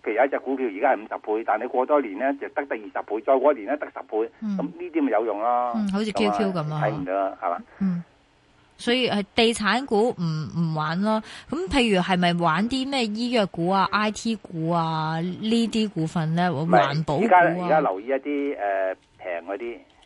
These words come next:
Speaker 2: 邊啲平？
Speaker 1: 譬如香港有啲地產股都係好平，超，超抵。所以呢啲股呢，一下子會升十幾、廿個 percent，一日之間會升。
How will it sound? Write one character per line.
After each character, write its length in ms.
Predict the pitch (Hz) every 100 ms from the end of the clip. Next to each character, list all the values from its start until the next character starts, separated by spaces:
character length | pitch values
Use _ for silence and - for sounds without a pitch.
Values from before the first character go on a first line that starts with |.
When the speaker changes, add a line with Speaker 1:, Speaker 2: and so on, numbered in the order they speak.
| _ - -
Speaker 2:
邊 100 | 269 262
啲 40 | 247
平？ 160 | 175
Speaker 1:
譬 160 | - 120
如 680 | 107 95 92 90 92 95 95 - _ _ -
香 120 | 131
港 160 | 113 123
有 160 | 104
啲 100 | 127
地 160 | 98 92
產 180 | 98 110
股 140 | 107 98
都 100 | 110
係 420 | 98 90 90 82
好 100 | 98
平， 200 | - 90 82 90 -
超， 80 | 120 - _
超 300 | - 120 -
抵。 160 | 92 101 - -
所 100 | -
以 40 | 156
呢 60 | 185
啲 120 | 165
股 160 | 143
呢， 120 | 151 165
一 20 |
下 220 | - 117
子 180 | - 131
會 180 | 107 -
升 200 | 120 127 - _ _ _ _ _ _ _ -
十 80 | 90
幾、 60 | 104
廿 140 | 107 92 90
個 60 |
percent， 380 | 92 85 - 90 - _ 123
一 40 |
日 120 | 127 -
之 80 | 110
間 160 | 98 98
會 100 | 87
升。 80 | -